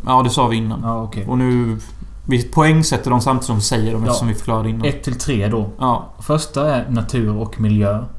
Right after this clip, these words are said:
Speaker 1: Ja, jag säger två.
Speaker 2: Jag säger också två för att
Speaker 1: Det är en bra miljö.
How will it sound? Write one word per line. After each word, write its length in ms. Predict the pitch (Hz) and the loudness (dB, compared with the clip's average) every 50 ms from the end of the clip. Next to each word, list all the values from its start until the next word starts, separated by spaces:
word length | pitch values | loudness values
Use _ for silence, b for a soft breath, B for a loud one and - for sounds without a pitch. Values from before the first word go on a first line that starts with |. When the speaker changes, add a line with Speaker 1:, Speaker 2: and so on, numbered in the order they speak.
| - - - - - - | -12 -10 -12 -12 -8 -4
Speaker 1:
Ja, 140 | 127 123 120 | -2 0 0
jag 100 | 120 120 | 0 0
säger 240 | - 127 120 113 107 | 0 0 0 0 -2
två. 320 | - - 120 127 - - - - b b b b b b b | -4 -4 -4 -4 -6 -8 -10 -12 b b b b b b b
Speaker 2:
Jag 120 | - 135 123 | -4 -2 -2
säger 180 | 156 139 120 | 0 0 0
också 200 | 110 104 - 120 | -2 -2 -4 -6
två 280 | - - 131 123 117 107 | -6 -4 -4 -4 -2 -2
för 120 | 110 127 | -2 -2
att 280 | 120 - - - - - | -4 -4 -6 -12 -14 -8
Speaker 1:
Det 200 | - 120 147 147 139 | -4 0 0 2 2
är 40 | |
en 100 | 127 139 | 2 2
bra 200 | 143 165 139 117 117 | 4 6 6 6 6
miljö. 280 | 120 117 110 113 120 | 4 4 2 0 -2